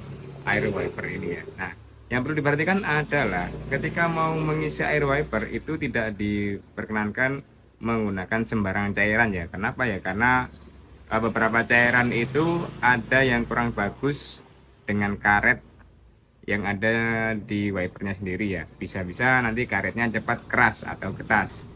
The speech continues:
Nah, oleh karena itu pilihlah, eh, air wiper yang bagus. Jangan menggunakan deterjen ya teman-teman ya, karena itu bersifat sangat panas sekali ya. Nah, salah satu produk yang saya pakai adalah kit wiper fluid ini. Jadi ini adalah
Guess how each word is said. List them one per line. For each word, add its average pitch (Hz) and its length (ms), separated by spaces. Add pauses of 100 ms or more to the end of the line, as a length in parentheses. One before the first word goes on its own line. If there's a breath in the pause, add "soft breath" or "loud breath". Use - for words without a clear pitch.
(300)
Nah, 95 160
oleh 98 160
karena 107 240
itu 156 400
pilihlah, 139 480 (960)
eh, 110 260 (140)
air 123 160
wiper 107 480
yang 104 320 (160)
bagus. - 480 (880)
Jangan 113 240
menggunakan 120 320
deterjen 127 320
ya - 0
teman-teman 117 400
ya, 117 80
karena 95 240
itu 107 160
bersifat 98 320
sangat 95 240
panas 95 240
sekali 101 320
ya. 85 160 (480 loud breath)
Nah, 85 320
salah 127 240
satu 147 240
produk 160 160
yang 160 160
saya 147 160
pakai 139 320
adalah 123 320
kit - 240
wiper 107 400
fluid 107 320
ini. 92 240 (400 soft breath)
Jadi 113 480
ini 120 160
adalah 117 400